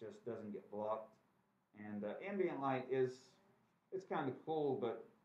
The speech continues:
you don't really have any use for it, to be honest, because point light does a better job of what ambient light does, and it's more customizable.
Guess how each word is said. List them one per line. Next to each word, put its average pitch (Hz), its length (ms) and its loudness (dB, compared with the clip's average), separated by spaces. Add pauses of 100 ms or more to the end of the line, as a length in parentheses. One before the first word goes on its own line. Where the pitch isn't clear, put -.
(560)
you - 60 -14
don't 120 140 -2
really 104 220 0
have 104 100 2
any 101 120 -2
use 98 340 -6
for 98 140 -4
it, 95 100 -10
to - 60 -20
be 95 120 -6
honest, 98 300 -8 (340)
because 98 180 -6 (120)
point 104 240 -4
light 98 200 -4
does 104 140 -2
a 104 100 -10
better 95 280 -4
job 98 240 -2
of 190 100 -8
what - 260 -6
ambient 202 320 -8
light 196 220 -20
does, 95 240 -6 (640)
and 117 200 -4
it's 104 180 -8
more 101 260 -6
customizable. 92 480 -10